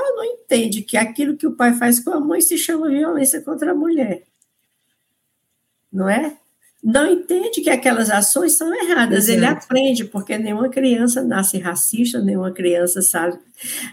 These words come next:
Speaker 1: né, vai, nasce odiando uma mulher, pelo fato dela ser mulher, muito pelo contrário, a mulher é quem primeiro para essa criança,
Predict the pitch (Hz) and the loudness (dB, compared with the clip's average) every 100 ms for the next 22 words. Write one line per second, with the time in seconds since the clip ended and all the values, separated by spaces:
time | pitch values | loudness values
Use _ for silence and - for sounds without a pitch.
0 | - - 214 294 - - 165 165 - - | -4 2 2 2 -4 -2 0 2 0 0
1 | - - - _ 180 190 190 180 185 180 | 0 -4 -6 _ 0 2 4 2 0 -2
2 | - 175 185 185 190 175 175 170 156 143 | 0 2 2 2 4 4 2 2 -2 -4
3 | - - - - - 180 180 170 160 170 | -12 -20 -20 -10 0 2 4 2 2 4
4 | 220 285 - - _ 175 156 143 160 156 | 4 0 -4 -14 _ 0 0 0 -2 -2
5 | 135 151 147 - 151 156 147 156 202 220 | 0 0 2 0 -2 -4 -4 -2 -2 2
6 | 233 - - 175 - 165 151 160 165 233 | 2 2 0 -2 -2 -6 -4 -2 0 0
7 | 247 180 165 170 180 - 202 185 185 180 | 0 0 2 2 0 0 0 2 2 2
8 | 196 180 - 175 165 - 160 - 170 - | 2 -2 -2 -4 -2 -2 -4 -4 -4 -2
9 | 220 247 | -2 -4